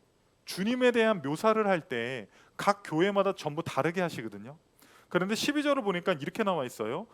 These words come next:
"좌우의 날성검을 가지신 이." 그러니까 우리 주님께서는요, 좌우의 날성검을 가졌다라는 거예요. 너희들이 생각할 때는 로마 총독이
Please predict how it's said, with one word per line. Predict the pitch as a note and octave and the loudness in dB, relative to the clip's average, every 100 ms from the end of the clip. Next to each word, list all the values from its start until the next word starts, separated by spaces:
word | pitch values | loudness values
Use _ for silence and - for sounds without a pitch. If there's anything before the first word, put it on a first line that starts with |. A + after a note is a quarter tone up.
| - - | -20 -16
"좌우의 | - C#3 D3 F3 G3 | 0 6 8 8 6
날성검을 | D3 C3 D3+ F#3 E3+ E3 F3+ A#3+ C4 | 8 6 4 -2 2 2 4 0 0
가지신 | - D3 E3+ F#3 G3 E3 | 0 -2 0 -6 -6 -6
이." | C#3 B2 F#2 _ _ _ _ _ | -8 -10 -12 _ _ _ _ _
그러니까 | - D#3+ G#3 | 2 2 2
우리 | A#3 | -4
주님께서는요, | G#3+ A#3 A#3 A3 G3+ G3 A3 D3+ - - _ - | -2 0 2 2 2 2 2 0 -2 -20 _ -10
좌우의 | - D3+ F3+ G#3+ A#3 A3+ G#3 | 6 10 10 10 2 0 4
날성검을 | B2+ C#3+ A3 B3+ C4 A#3 A3+ | 6 6 6 2 4 4 2
가졌다라는 | D#3 D#3 F3+ E3+ E3 D#3+ | 0 0 0 -2 -2 -12
거예요. | B2 A2+ _ _ _ _ _ _ _ _ - | -18 -20 _ _ _ _ _ _ _ _ 2
너희들이 | C#3+ F3+ A#3 C4 C4+ | 8 8 8 2 0
생각할 | B3+ B3+ A#3 A#3 | 0 2 4 4
때는 | A3 G#3+ A3 F#3 C#3+ | 4 4 2 2 4
로마 | F#3 A3+ A#3+ A3+ | 4 6 4 4
총독이 | - C#4 D4 C#4 G3+ E3+ F#3 C#3+ F#2+ | -4 -10 -2 0 0 -2 -4 -4 -8